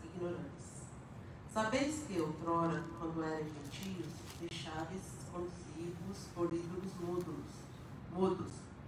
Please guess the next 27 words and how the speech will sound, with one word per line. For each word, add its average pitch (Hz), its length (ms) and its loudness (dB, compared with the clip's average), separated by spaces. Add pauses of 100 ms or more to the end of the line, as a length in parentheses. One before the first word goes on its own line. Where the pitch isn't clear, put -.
(300)
quando 170 320 8
eres 175 480 6 (100)
guiados. 165 540 2 (840)
Por 240 160 12
isso, 269 600 8
vos 175 200 2
faço 196 340 8
compreender 180 760 4 (200)
que 170 60 0
ninguém 190 440 4
que 233 80 4
fala 170 380 4
pelo 165 200 0
Espírito - 640 -4
de 170 260 -2
Deus 180 160 4
afirma, 170 580 0 (360)
anátema, 165 680 0 (340)
Jesus. 151 540 -6 (760)
Por 214 120 6
outro 202 340 4
lado, 175 380 6 (100)
ninguém 170 360 2
pode 180 260 2 (120)
dizer, 156 360 -4 (340)
Senhor 208 460 6
Jesus, - 640 -2